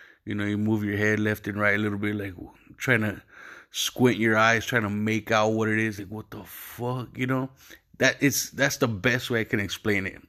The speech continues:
That's what some of them were doing. Other, other shadows were just standing there, and they're all different shapes and sizes, like, you know, like, an, a full-grown adult to kids, like, and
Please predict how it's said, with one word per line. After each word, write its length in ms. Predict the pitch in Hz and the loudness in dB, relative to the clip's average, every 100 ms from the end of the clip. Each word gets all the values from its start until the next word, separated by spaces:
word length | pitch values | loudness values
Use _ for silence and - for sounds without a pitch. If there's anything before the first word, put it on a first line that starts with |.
| - | 0
That's 200 | 170 175 | 0 2
what 120 | 143 | 0
some 380 | - - 123 117 | 0 2 4 4
of 80 | 101 | 0
them 280 | 101 95 | -2 -4
were 140 | 98 104 | -4 -4
doing. 400 | 92 101 101 95 - - - - - | -4 -4 -4 -8 -14 -20 -20 -20 -10
Other, 420 | - 107 113 120 123 - | 2 4 6 4 2 2
other 300 | 117 120 127 | 2 4 4
shadows 580 | - - 123 131 139 117 | 4 4 4 4 2 0
were 120 | 113 | -2
just 280 | 95 104 - | -2 -4 -4
standing 540 | - 107 101 117 117 | -2 0 2 2 0
there, 360 | 123 123 123 123 _ _ - - - _ _ | 2 2 2 -4 _ _ -20 -20 -20 _ _
and 180 | 107 107 | -2 4
they're 200 | 117 117 | 6 6
all 180 | 117 | 4
different 480 | 110 95 117 117 113 | 0 -2 -4 0 -2
shapes 420 | - - 117 120 | -2 -2 -2 -2
and 120 | 113 90 | -4 -2
sizes, 560 | - 104 135 107 90 | 0 0 0 -2 -6
like, 360 | 98 85 - - - - - _ | -8 -8 -14 -20 -20 -20 -20 _
you 100 | - | -2
know, 140 | 104 104 | 0 2
like, 240 | 101 92 - - - _ _ _ | 0 -2 -14 -18 -20 _ _ _
an, 200 | 104 92 | -6 -4
a 100 | 95 - - | -6 -8 -16
full-grown 560 | - 113 101 113 110 | -2 0 2 0 2
adult 560 | - 101 107 110 - - | 4 4 4 0 -4 -10
to 100 | 110 | -10
kids, 680 | - - 110 110 113 110 101 | -6 0 2 2 0 -8 -6
like, 280 | 101 92 - - _ _ _ _ _ | -4 -6 -14 -20 _ _ _ _ _
and 380 | - 107 101 101 | 2 2 2 -4